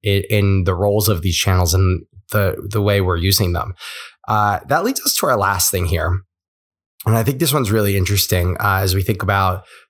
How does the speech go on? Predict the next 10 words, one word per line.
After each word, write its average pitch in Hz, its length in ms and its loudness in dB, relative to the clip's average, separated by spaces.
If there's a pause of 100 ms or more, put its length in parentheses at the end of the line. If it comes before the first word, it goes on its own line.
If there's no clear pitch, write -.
(100)
the 101 520 2
condensing 110 640 2
of 87 200 0
the 92 420 2 (1500)
consumer 110 500 2
funnel 95 760 -2 (600)
and 107 640 2
how 98 180 0
social 127 380 0
media 104 680 2